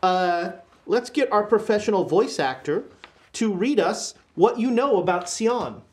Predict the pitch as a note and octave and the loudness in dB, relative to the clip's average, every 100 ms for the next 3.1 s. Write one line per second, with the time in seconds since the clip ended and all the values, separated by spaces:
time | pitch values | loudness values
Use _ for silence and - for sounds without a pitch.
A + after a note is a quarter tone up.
0 | _ _ _ _ - - - - - - | _ _ _ _ -20 -18 -16 -16 -18 -20
1 | _ _ - - F3+ F3 F#3 - - A3 | _ _ -12 -6 -4 -2 -4 -4 0 0
2 | G3+ F3+ D#3 C3+ B2+ - A#2+ A2+ G#2+ G2+ | 0 0 0 0 -2 -4 -4 -4 -8 -12